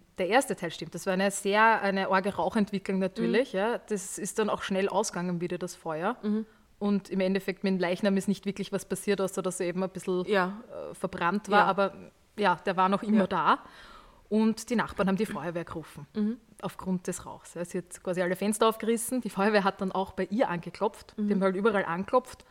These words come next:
Speaker 1: Und sie hat gesagt, na, sie hat das Essen verbrannt, um Gottes Willen, ist alles in Ordnung. Und sie hat eh schon die Fenster aufgemacht, also ist es überhaupt nichts
Speaker 2: Mhm.
Speaker 1: passiert.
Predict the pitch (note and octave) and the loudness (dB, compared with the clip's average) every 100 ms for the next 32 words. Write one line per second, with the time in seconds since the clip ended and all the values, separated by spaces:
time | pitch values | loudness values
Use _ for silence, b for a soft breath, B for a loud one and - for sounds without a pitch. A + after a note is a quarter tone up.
0 | b b b _ G#3 G#3+ G3+ G3+ B3 C4+ | b b b _ -4 -4 -4 -8 -4 4
1 | C#4 C4+ C4 A#3+ A#3 - G#3+ - A#3+ - | 6 6 4 0 -4 0 0 0 -2 -2
2 | A#3 A3 G3+ G#3 G3+ G3 F#3+ - G#3+ F#3 | -2 4 4 4 0 -2 -4 -4 -2 0
3 | D#3+ F3 G#3 A3 G#3+ F#3 G3 G3+ G#3 G3+ | 2 2 2 2 2 4 6 6 4 2
4 | F#3+ G3+ C4 A#3 A3+ A3 G#3+ G#3+ F#3+ - | 0 0 0 0 2 2 4 4 2 2
5 | G#3+ - G#3 G3+ F#3+ G3 - F#3 G3+ F#3+ | -2 0 -2 -2 -6 -8 -8 -6 2 2
6 | F#3+ G#3+ A3 G3+ G3+ G#3+ B3 B3+ | 2 0 2 2 2 2 6 6